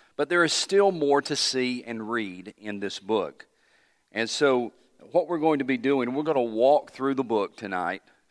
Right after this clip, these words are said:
chapter by chapter. Well, m-, maybe I shouldn't say walk. We're gonna jog through the book, chapter by chapter, and summarize it all, okay? 'Cause, uh, we, we've looked at it in, in, in the macro level,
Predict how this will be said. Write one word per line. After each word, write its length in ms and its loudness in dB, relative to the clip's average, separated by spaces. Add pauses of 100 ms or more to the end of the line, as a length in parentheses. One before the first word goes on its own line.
(200)
chapter 400 0
by 180 6
chapter. 560 -6 (640)
Well, 140 -8
m-, 580 -14
maybe 260 0
I 60 6
shouldn't 300 -6
say 180 -2
walk. 420 -4
We're 80 -6
gonna 240 -2
jog 640 0 (100)
through 180 -10
the 100 -8
book, 360 -6 (920)
chapter 400 2
by 200 2
chapter, 580 -6 (600)
and 220 -6
summarize 720 2
it 120 -4
all, 440 2
okay? 360 -2
'Cause, 300 -8 (500)
uh, 220 -2 (380)
we, 140 -6
we've 240 -8
looked 240 0
at 160 4
it 140 0
in, 160 -6
in, 280 -10
in 240 -12 (460)
the 80 -8
macro 560 0
level, 580 0